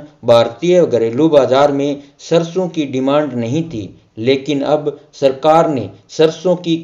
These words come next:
कम कीमतों को देखते हुए आयात शुल्क को बीस प्रतिशत कर दिया है,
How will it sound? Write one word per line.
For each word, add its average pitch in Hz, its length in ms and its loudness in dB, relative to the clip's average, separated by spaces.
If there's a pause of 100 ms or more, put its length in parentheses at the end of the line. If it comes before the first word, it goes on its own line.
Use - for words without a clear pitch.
कम 196 180 4
कीमतों 151 480 -2
को 135 180 -2
देखते 135 440 -2
हुए 123 280 0 (300)
आयात 160 380 4
शुल्क 156 360 -4
को 123 220 0 (380)
बीस 185 300 0
प्रतिशत 156 640 -2
कर 180 140 6
दिया 131 300 0
है, 98 160 -4